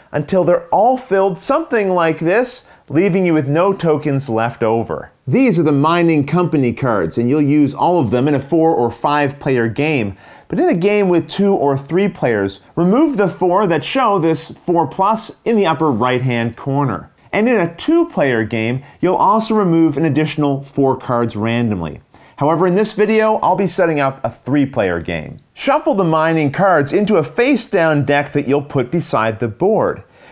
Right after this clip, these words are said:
Then place this Snow Beast card nearby, along with all of the money cards sorted into their various denominations.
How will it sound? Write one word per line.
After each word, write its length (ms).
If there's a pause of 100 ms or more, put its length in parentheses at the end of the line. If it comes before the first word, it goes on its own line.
(120)
Then 220
place 420
this 280
Snow 420
Beast 460
card 360
nearby, 680
along 420
with 140
all 340
of 80
the 80
money 320
cards 580
sorted 460
into 220
their 160
various 500
denominations. 1200